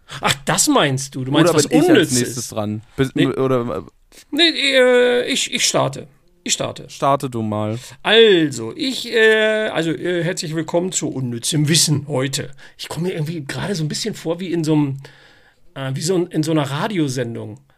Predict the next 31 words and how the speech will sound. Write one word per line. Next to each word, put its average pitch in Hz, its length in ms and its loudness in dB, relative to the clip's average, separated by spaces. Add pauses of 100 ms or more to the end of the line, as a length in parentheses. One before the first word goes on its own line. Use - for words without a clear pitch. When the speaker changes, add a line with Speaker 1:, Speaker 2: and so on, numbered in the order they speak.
(140)
Speaker 1:
weil 143 160 -2
ich - 280 -4
also 151 260 -2
niemanden 151 540 -2
sehen 135 260 -4
kann 262 260 -2 (760)
und - 380 -4
mit 190 180 -6
einem 147 200 0
Mikrofon 165 540 -2
spreche. - 460 -8 (640)
Bei - 100 -10
dir 170 160 -2
ist 202 80 4
Speaker 2:
Ey, 131 60 4
Speaker 1:
ja 190 80 6
Speaker 2:
bei 170 60 6
Speaker 1:
noch 151 40 4
Speaker 2:
mir 147 140 4
wird 185 100 2
Speaker 1:
anders. 226 220 4
Speaker 2:
grad - 80 -2
draußen 143 400 0
gebohrt 127 500 0
oder 113 200 -2
sowas. 110 640 -6
Keine 127 260 -4
Ahnung. 113 320 -2
Speaker 1:
Hör 156 120 2
ich 139 100 -4
nicht. 135 180 -8